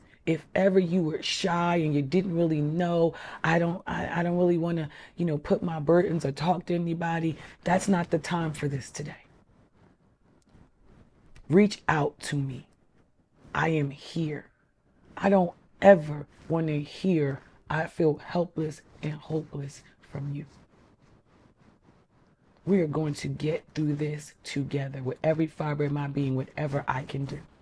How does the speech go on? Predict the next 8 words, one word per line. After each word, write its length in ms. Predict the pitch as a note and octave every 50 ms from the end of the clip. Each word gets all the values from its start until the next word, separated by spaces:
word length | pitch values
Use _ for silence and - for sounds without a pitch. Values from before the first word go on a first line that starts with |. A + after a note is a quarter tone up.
| - _ _ _ _ _ - - -
I 140 | C#3 C#3
am 180 | C#3 C3+ C3 C3+
here. 400 | - - C#3+ C3+ C3 C3 C#3+ - _ _ _ _ _ _ _ _ - - - - - - - -
I 140 | C3 C3+
love 340 | C3+ C#3 C#3+ D3+ D3+ D3+ C#3
you 160 | D3 D3+ D3
for 180 | C#3+ - - C#3+
listening. 560 | C3+ C#3 C#3+ D3 - - C#3+ C#3 D3 D#3+ -